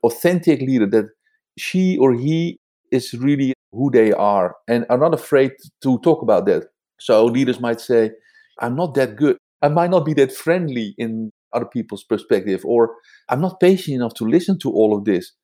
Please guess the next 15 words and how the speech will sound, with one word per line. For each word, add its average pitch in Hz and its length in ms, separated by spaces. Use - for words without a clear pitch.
It's 160 220
immensely 156 680
helpful 139 380
if 113 80
somebody 139 280
just 120 180
says 156 220
that, 90 240
like, 123 260
"Hey, 135 260
I've 123 140
been 117 140
listening 143 340
to 151 100
you. 185 240